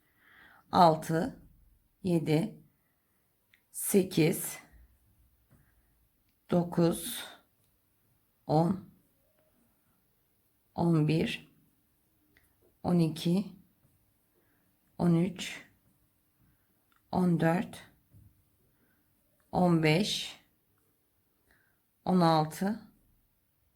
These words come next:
on yedi ve on sekiz. İpin ucunu aldım. Hepsinin içinden geçtim.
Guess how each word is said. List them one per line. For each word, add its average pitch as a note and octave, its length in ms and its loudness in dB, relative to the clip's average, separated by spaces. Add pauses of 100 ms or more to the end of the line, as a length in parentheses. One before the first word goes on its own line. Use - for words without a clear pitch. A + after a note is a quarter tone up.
(1800)
on E3+ 260 2
yedi D#3+ 640 2 (2500)
ve G#3 220 4
on D3+ 220 4
sekiz. - 600 -8 (500)
İpin B3+ 240 0
ucunu E3+ 280 2
aldım. D3+ 360 0
Hepsinin C4 360 -6
içinden D#3 520 0
geçtim. G3 480 -2